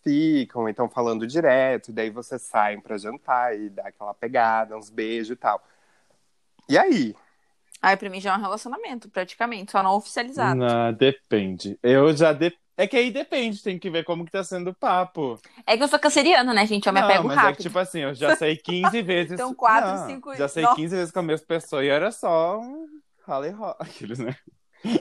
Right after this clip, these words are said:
Speaker 1: Tá, mas assim, ó, uma coisa é tu sair pro rala e rola, outra coisa é tu sair pra um jantar, que tu fala tuas intenções
Speaker 2: Eu acho
Speaker 1: de
Speaker 2: que um date não é um
Speaker 1: futuro.
Speaker 2: rala e rola, eu acho que o date é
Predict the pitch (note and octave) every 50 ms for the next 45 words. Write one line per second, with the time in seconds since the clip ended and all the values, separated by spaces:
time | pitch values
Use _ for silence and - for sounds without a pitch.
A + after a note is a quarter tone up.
0 | - - F#3 D3+ C3+ C3 C3+ C3 C3+ D3+ D3 - - D#3 C#3+ B2 A#2 A2+ A2+ C3
1 | C3+ C3+ - - C#3+ C#3 C3 D#3 D#3+ - F#3 E3+ - G3 F3 D#3 C3+ C3+ D#3+ F3
2 | E3 E3+ E3+ E3+ G3 A3 A#3+ G3+ D#3 C3 B2+ B2+ B2+ C3+ D3 C3 - C#3+ C3+ B2+
3 | D3 C#3+ _ D#3+ - - E3 D3 C#3 _ - D3+ D3+ C#3+ D3+ E3+ F#3 - F#3+ D#3+
4 | C#3 C3+ - - C3 _ _ - C#3 B2+ B2+ B2+ - C3 B2+ A#2 B2+ B2+ - C#3+
5 | C3 F3+ G#3 G#3 G3+ G#3 - C#3+ C3+ B3+ B3 A#3 A3 A3 A3 G#3 F3+ - B3 C4
6 | C#4 C4+ B3+ A#3+ C4 B3+ A3+ G#3 G#3 A3 A#3+ B3+ G#3 F#3+ F#3+ F#3 F3+ F3+ F3 F#3
7 | G#3 - - G#3+ G3 F3 F#3 F#3 F#3+ - - B3 A3+ A#3 A#3 A3+ A3+ A3